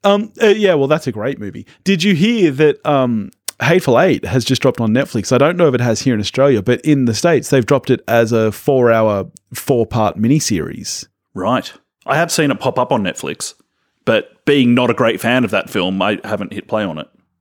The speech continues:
Speaker 1: Apparently, watching it as a miniseries with four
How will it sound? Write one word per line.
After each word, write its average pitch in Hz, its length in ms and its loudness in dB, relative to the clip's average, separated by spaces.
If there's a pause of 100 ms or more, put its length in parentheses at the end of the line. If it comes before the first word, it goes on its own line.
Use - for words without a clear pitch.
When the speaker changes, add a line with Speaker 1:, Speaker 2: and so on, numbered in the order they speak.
(100)
Speaker 1:
Apparently, 156 680 0
watching 156 460 0
it 151 100 2
as 135 120 -2
a 143 40 4
miniseries 120 680 -2
with 117 180 0
four 135 360 2